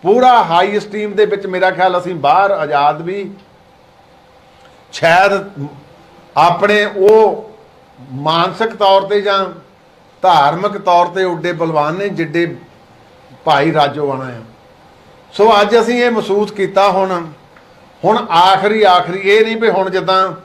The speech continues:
ਆਪਾਂ ਗੱਲ ਕਹਿ ਦਿੰਦੇ ਨਾ ਵੀ ਕੋਈ ਨਹੀਂ ਜੀ ਫੇਰ ਕਰ ਦਿੱਤਾ, ਤੇ ਇਹ, ਐਵੇਂ ਵੀ ਮਹਿਸੂਸ ਹੁੰਦਾ ਵੀ ਸ਼ਾਇਦ ਇੱਕ ਫਾਰਮੈਲਿਟੀ ਹੋ ਗਈ।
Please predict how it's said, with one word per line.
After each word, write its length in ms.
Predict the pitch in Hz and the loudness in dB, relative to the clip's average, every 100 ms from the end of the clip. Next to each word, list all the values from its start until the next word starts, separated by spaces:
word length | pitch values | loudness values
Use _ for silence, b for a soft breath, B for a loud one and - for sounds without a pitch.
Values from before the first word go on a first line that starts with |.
| - _ _ _ 151 | -20 _ _ _ -2
ਆਪਾਂ 300 | 170 185 180 | 0 0 0
ਗੱਲ 240 | 160 170 | 0 -2
ਕਹਿ 200 | 160 175 | -2 -2
ਦਿੰਦੇ 260 | 208 202 202 | -2 -4 -4
ਨਾ 220 | 226 185 - _ _ _ _ - | -4 -6 -14 _ _ _ _ -2
ਵੀ 100 | 190 | -2
ਕੋਈ 300 | 190 196 208 | 2 2 2
ਨਹੀਂ 160 | 214 208 | 2 -4
ਜੀ 100 | 208 | -2
ਫੇਰ 220 | 196 196 | -2 0
ਕਰ 180 | 175 170 | 0 0
ਦਿੱਤਾ, 340 | 185 180 196 | -4 -2 -2
ਤੇ 200 | 196 202 | 0 -4
ਇਹ, 360 | 190 196 185 190 | -4 -8 -6 -4
ਐਵੇਂ 180 | 208 | -2
ਵੀ 100 | 220 | -2
ਮਹਿਸੂਸ 380 | 214 185 175 170 | -2 -2 -4 -2
ਹੁੰਦਾ 380 | 175 180 170 170 - - - - - - | -2 2 0 0 -12 -20 -20 -20 -18 -2
ਵੀ 80 | 196 | -2
ਸ਼ਾਇਦ 300 | 185 180 190 | 2 2 2
ਇੱਕ 140 | 196 | -2
ਫਾਰਮੈਲਿਟੀ 640 | 185 165 165 170 170 170 156 | -4 -2 -2 -2 -6 -4 -4
ਹੋ 120 | 135 | -4
ਗਈ। 160 | 120 | -8